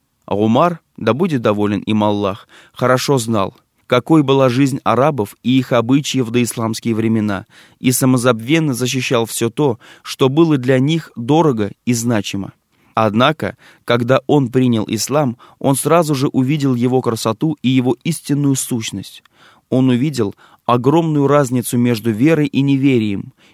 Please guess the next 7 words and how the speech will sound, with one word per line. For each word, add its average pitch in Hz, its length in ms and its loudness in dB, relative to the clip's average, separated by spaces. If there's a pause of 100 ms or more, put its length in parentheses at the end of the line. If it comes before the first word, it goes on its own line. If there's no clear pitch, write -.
(140)
прямым 135 380 4
путём 127 340 0
и 120 140 -2
заблуждением, 110 880 -2 (380)
истиной 156 480 -2
и 139 160 -2
ложью, 113 520 0